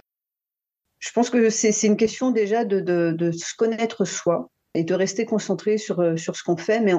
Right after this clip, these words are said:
on ne peut pas plaire à tout le monde. Ça, c'est une, c'est une illusion et, euh,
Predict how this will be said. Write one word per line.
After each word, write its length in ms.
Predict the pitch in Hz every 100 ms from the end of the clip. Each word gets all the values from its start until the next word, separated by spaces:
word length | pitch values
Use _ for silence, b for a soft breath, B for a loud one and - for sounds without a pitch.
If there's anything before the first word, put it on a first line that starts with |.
| 196
on 80 |
ne 100 | 190
peut 200 | 190 196
pas 240 | 175 214 226
plaire 220 | 196 202
à 80 | 190
tout 160 | 180 208
le 60 |
monde. 180 | 170 151 -
Ça, 200 | - 196
c'est 420 | 196 175 165 -
une, 300 | 170 160 151
c'est 260 | 156 165 208
une 80 | 214
illusion 600 | 214 185 190 233 254 233
et, 340 | 180 170 165
euh, 400 | 160 156 151 156